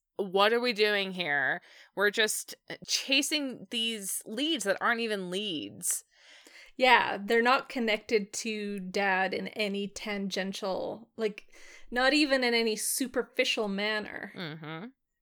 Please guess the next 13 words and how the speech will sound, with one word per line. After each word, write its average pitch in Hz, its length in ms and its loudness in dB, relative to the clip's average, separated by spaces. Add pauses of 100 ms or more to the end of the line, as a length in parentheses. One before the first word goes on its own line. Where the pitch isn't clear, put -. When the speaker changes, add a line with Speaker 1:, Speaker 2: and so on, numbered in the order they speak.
(140)
Speaker 2:
So 214 380 2
what's 202 580 -4
the 214 120 -2
point 226 420 -2
of 196 140 -4
them 196 300 -2
when 208 200 -2
we're 196 120 -2
trying 196 420 -4
to 214 120 -10
find 214 380 -6
him? - 440 -12
Like, - 300 -10